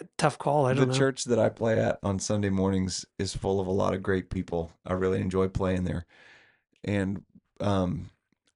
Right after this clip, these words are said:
Speaker 2: our green room, it is like the office for a lot of the staff. So we sit on a, you know, like, couch kind of
Speaker 1: For the
Speaker 2: lounge area.
Speaker 1: Catholics listening now, this will be like, uh, like, what
Speaker 2: Like
Speaker 1: is he
Speaker 2: the
Speaker 1: talking
Speaker 2: what?
Speaker 1: about? Uh,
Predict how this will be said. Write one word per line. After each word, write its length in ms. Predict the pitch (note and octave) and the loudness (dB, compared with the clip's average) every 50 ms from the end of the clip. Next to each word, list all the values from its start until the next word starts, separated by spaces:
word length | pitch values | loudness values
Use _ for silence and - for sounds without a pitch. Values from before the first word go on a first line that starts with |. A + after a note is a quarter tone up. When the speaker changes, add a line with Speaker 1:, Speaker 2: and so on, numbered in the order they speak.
| _ - | _ -4
Speaker 2:
our 140 | - G#2 G2+ | -2 -2 0
green 300 | F#2+ A#2 D3 E3+ F3 D3 | 2 2 2 2 4 2
room, 420 | A2+ G#2 G#2 G#2+ G#2 G#2+ A2+ - _ _ - | 2 2 2 2 0 -2 -4 -8 _ _ -4
it 240 | F#2+ F2+ F#2 F#2 - _ - | -2 -2 -2 -2 -4 _ -6
is 240 | - G2+ G2+ F2+ - | -2 -2 -2 0 0
like 240 | F#2 F#2+ F#2+ F#2 - | 0 0 0 -2 -2
the 80 | - - | -2 0
office 380 | - F2+ G2+ G2+ - - F#2+ - | 0 0 0 -2 -2 -4 -8 -6
for 180 | - - G2 F#2+ | -4 0 2 2
a 40 | F#2+ | 4
lot 160 | G2 F#2+ F#2 | 4 2 2
of 40 | F#2 | 2
the 80 | D#2 E2 | 0 0
staff. 420 | - - - G2+ D#2+ C#2+ - - | 0 0 0 0 0 0 -4 -4
So 260 | - - - F#2+ F2+ | -4 -2 -2 -2 -2
we 260 | F2+ F#2 F#2 G2 G#2 G2 | -2 -4 -2 -2 -2 -2
sit 360 | - - - B2 - - - - | 0 2 2 2 2 2 0 -4
on 180 | G2+ G2+ A2 | -2 -2 -2
a, 80 | F#3 F#3+ _ - | -2 -4 _ -8
you 140 | - - - | -6 -4 -2
know, 100 | - F2 | 0 0
like, 260 | E2+ F2 - - - _ _ - | 0 -2 -4 -8 -18 _ _ -12
couch 400 | - - G#2+ G2+ F#2+ F#2 - - | -4 -2 0 0 0 0 -2 -6
kind 200 | - - G2 F#2 | -6 -4 -2 0
of 60 | F#2+ F2+ | 4 4
Speaker 1:
For 60 | G2 | 6
the 80 | - E3 | 6 6
Speaker 2:
lounge 140 | G2+ G2 - | 6 6 8
area. 80 | F#3 F3+ | 8 8
Speaker 1:
Catholics 320 | F#3+ F#3+ E3 - - - - | 8 6 4 4 4 4 6
listening 380 | D#3+ D3+ C#3+ - D#3+ D3 C#3+ C#3+ | 6 6 6 6 4 6 6 8
now, 160 | C#3+ C#3 C#3 | 8 8 6
this 140 | C3+ C3 - | 6 4 2
will 80 | D3+ | 4
be 120 | C3+ D3 C#3+ | 4 6 6
like, 180 | C#3 C3+ B2 D3+ | 6 6 4 2
uh, 120 | G3 - G3 | 0 0 0
like, 180 | G3 C#3+ A#2 | 0 0 0
what 200 | A#2 B2 C3 D3 | 0 4 4 6
Speaker 2:
Like 60 | D#3 | 6
Speaker 1:
is 100 | D#3+ C#3+ | 6 4
he 80 | E3 D3+ | 4 4
Speaker 2:
the 40 | C#3+ | 4
Speaker 1:
talking 360 | D#3 D3+ C#3 D3 D3 D#3+ D#3+ | 6 6 8 8 8 8 8
Speaker 2:
what? 60 | E3 | 8
Speaker 1:
about? 200 | E3+ E3 E3 D#3+ - - - - - - - - | 8 8 8 6 2 -6 -14 -14 -14 -10 -2 4
Uh, 340 | - E3 D#3 D3+ C#3+ C#3+ | 6 8 8 8 8 6